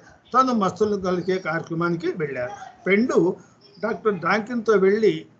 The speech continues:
ఆయన చూసి ఉంచిన భవనాల-, భవనాలన్నింటినీ కూడా చూసి ఏదో ఒక కారణంతో వాటిని తిరస్కరించాడు. అందువల్ల అవి కాక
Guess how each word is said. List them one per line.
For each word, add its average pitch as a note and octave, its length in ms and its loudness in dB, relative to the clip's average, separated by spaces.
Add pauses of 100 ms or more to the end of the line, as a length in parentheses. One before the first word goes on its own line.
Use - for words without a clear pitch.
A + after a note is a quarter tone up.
(140)
ఆయన G3 340 4
చూసి A#3 420 -4
ఉంచిన A#3 280 -4
భవనాల-, G3+ 720 2
భవనాలన్నింటినీ G#3 1120 0
కూడా F#3+ 400 2 (320)
చూసి G3+ 440 -4 (300)
ఏదో B3 520 2
ఒక G3+ 220 2
కారణంతో E3+ 640 -2
వాటిని F3+ 420 0
తిరస్కరించాడు. D#3+ 960 -4 (460)
అందువల్ల D3+ 580 0 (400)
అవి E3 260 0
కాక A3 480 2